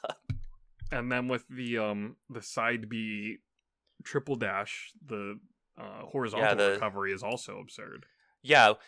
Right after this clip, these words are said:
Speaker 1: so, like, he first used that at some point before he started talking about the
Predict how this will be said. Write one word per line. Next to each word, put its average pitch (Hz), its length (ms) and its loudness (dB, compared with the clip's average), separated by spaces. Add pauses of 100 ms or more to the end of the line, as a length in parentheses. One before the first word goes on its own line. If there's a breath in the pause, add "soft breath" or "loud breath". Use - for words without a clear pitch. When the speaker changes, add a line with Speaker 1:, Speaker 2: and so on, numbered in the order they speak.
(100)
Speaker 1:
so, 160 180 4
like, 139 300 6 (160)
he 151 160 2
first 185 420 0
used 135 220 -2
that 120 160 6
at 104 120 2
some 110 220 0
point 120 260 -2
before 120 380 0
he 117 160 -8
started 113 340 4
talking 113 320 2
about 104 400 2
the 95 400 6